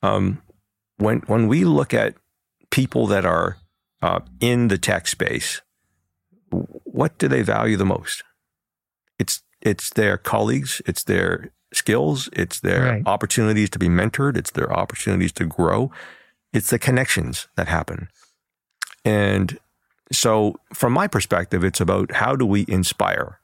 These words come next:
Speaker 1: people to come together? Not how do we mandate people to come together? How
Speaker 2: Right.
Speaker 1: do we inspire them?
Speaker 2: That's a good
Speaker 1: What
Speaker 2: point.
Speaker 1: is different about sitting in front of,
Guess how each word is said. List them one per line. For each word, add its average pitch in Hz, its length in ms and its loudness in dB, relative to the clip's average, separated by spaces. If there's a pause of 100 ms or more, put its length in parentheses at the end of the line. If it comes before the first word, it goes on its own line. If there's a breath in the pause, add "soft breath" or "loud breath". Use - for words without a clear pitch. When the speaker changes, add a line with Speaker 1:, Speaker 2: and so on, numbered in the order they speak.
(100)
Speaker 1:
people - 420 -2 (720)
to 92 100 2
come 98 280 2
together? 82 520 -2 (260)
Not 147 140 2
how 160 140 0
do 139 60 2
we 104 120 4
mandate 82 540 2
people - 320 -4
to - 100 -2
come 78 220 -2
together? - 360 0
How 117 100 2
Speaker 2:
Right. 117 120 2
Speaker 1:
do 131 80 2
we 120 160 2
inspire - 720 0
them? 78 180 -4 (180 loud breath)
Speaker 2:
That's 190 200 -6
a - 40 -14
good 127 160 2
Speaker 1:
What 160 140 4
Speaker 2:
point. 196 120 2
Speaker 1:
is 113 100 0
different 98 460 0 (100)
about 87 420 2
sitting 113 500 2
in 90 120 2
front 95 380 -2
of, 85 420 0